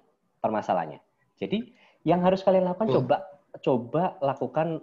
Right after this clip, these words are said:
Speaker 1: eliminasi Gauss untuk mendap-, membentuk matriks segitiga atas. Jadi baris pertama itu kalian gunakan sebagai pivot untuk mengeliminasi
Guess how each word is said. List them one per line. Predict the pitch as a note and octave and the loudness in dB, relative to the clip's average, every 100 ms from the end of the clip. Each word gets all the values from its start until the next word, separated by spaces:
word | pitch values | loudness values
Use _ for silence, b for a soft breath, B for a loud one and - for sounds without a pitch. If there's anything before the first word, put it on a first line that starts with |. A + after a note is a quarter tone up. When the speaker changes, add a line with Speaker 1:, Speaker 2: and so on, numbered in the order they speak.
| - | -6
Speaker 1:
eliminasi | C3 C3 C3 B2 B2 | -2 0 0 -4 -4
Gauss | B2 A#2+ | -4 -2
untuk | - - | -4 -4
mendap-, | - B2+ | -6 -4
membentuk | B2+ A#2 G#2 G2+ - | -2 -2 -2 -4 -6
matriks | A#2+ - - | -6 -8 -10
segitiga | A2 F#2 F2 | -8 -4 -4
atas. | - - | -4 -8
Jadi | G#2+ G2 G#3 - b b b b _ _ | -6 -6 -6 -8 b b b b _ _
baris | - C3+ E3 - | 2 4 2 0
pertama | E3 E3 D#3 C3 F#2 F2+ A3 _ _ _ | -4 0 0 0 -4 -8 -12 _ _ _
itu | - C3 | -8 -2
kalian | G3+ D#3+ D3+ | 2 4 2
gunakan | B2 G#2 G2+ F3 | 0 -2 -2 -4
sebagai | F#3 A2 A2 | -4 -4 -4
pivot | - - F3+ F3+ | -6 -4 -4 -4
untuk | C3 C3+ | -6 -4
mengeliminasi | B2+ A#2+ B2 A2+ A2+ | -2 -2 -2 -4 -6